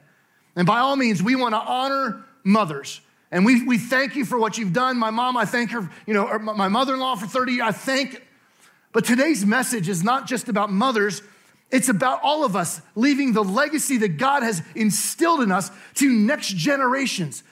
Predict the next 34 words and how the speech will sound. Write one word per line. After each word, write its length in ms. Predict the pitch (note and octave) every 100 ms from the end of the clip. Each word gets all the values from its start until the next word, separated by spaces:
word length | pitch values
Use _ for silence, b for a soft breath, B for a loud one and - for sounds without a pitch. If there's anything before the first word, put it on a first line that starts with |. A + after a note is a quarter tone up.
| b
So 160 | - C4
whether 200 | A#3+ A3+
you're 180 | A3 F#3
a 40 |
father, 580 | - B3+ C4+ C#4 C#4 B3+
you're 180 | G3 G3+
a 60 | D#3+
mother, 440 | D#3+ A#3 C4+ C4
you're 220 | A#3+ G3
an 140 | F3 F#3
aunt, 320 | C4 C4+ C4+
you're 120 | G3
an 80 | F3+
uncle, 440 | C4 C4+ B3+ B3 A#3 B B B B
you're, 200 | G#3+ B3
you're 160 | A3+ B3+
whatever, 360 | D4 C#4+ A3
a 60 | G3
brother, 460 | D3+ C4+ C#4 C#4
you're, 280 | B3+ A3 F#3 -
you're 300 | A3+ A#3 A3+
whatever 360 | A#3 D#4+ D#4+ E4
you 260 | C#4+ C4+
are, 300 | C#4+ C4+ F#3+ - -
you 220 | A#3+ D#4+
have 180 | D4+ B3
the 80 |
ability, 320 | A#3+ C4 C4 A3+
I 160 | B3+
have 180 | D#4+ C4+
the 80 | C4
ability 340 | F3+ C4 A#3
to 100 | G#3+
leave 500 | G#3+ A#3+ D4 D4 -